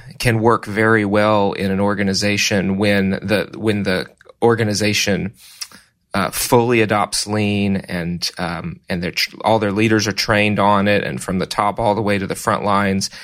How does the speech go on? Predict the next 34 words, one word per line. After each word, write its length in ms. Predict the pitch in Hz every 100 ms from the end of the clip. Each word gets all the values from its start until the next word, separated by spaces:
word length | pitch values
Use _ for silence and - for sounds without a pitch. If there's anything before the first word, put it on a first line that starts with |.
| - -
everyone 400 | 110 113 110 104
is 160 | 95 95
working 580 | 98 107 107 107 95 98
based 320 | 101 104 -
on 120 | 104
those 160 | 95 -
philosophies 580 | 107 98 - - 92 92
of 120 | 92
Lean, 280 | 101 104 95
and 100 | 98
it 140 | -
can 120 | 110
work 220 | 110 110
really 240 | 113 98 92
well. 480 | 107 113 95 95 - - - - - - -
The 80 |
I 120 | 120 135
H 140 | 131
I 60 | 117
model 300 | 113 117 110
for 160 | 107
improvement 760 | 95 - 139 160 113 104 98 - - - -
we 180 | 113 117
see 680 | - 110 101 101 95 110 - _ _ - _
in 100 | 113
a 60 | 104
lot 160 | 107 101
of 80 |
smaller 480 | - 104 98 104 113
organizations. 960 | 113 120 131 127 123 - 143 151 - -
We 160 | 107
see 320 | - - 110
it 260 | 110 - - -
also 640 | 104 110 113 104 104